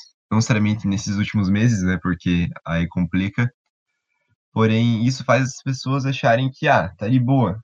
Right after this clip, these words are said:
mas na verdade não é tanto. Não motivo pra histeria, mas, é, tem que se preocupar sim com o vírus, é um perigo real.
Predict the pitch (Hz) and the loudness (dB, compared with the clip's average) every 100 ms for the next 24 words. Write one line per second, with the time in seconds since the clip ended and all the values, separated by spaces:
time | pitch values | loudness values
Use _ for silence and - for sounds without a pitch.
0 | _ _ - 87 92 90 92 90 87 95 | _ _ -10 -4 -2 0 0 -2 -4 -4
1 | 104 98 98 101 - 82 98 101 113 127 | 0 2 2 -2 -4 -2 -2 0 -2 -4
2 | - _ _ _ _ - 156 160 165 170 | -6 _ _ _ _ -2 2 4 4 0
3 | 147 139 120 - - - 131 131 151 131 | 2 4 2 0 -12 0 4 4 2 2
4 | 104 98 101 - - _ _ _ _ _ | 2 0 -4 -6 -16 _ _ _ _ _
5 | _ - 127 110 - 127 131 - 117 - | _ -2 2 2 0 0 0 0 -2 2
6 | 107 - 107 98 107 98 110 127 - - | 0 0 -6 -2 -2 0 0 -2 -6 -16
7 | - 98 110 - 101 95 104 110 92 98 | -6 -2 -2 -2 -4 -2 0 2 4 2
8 | 117 | 0